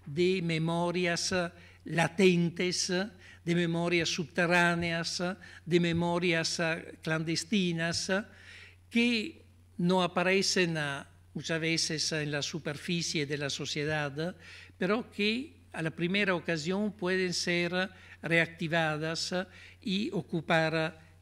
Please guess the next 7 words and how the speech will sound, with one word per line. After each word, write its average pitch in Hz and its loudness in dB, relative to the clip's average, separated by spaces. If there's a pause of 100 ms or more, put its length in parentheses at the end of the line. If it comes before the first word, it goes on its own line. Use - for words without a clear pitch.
el 156 2
espacio, 151 -2 (120)
eh, 160 -8
público. 139 -2 (420)
Cito 202 0
algunos, 165 0
eh, 151 -2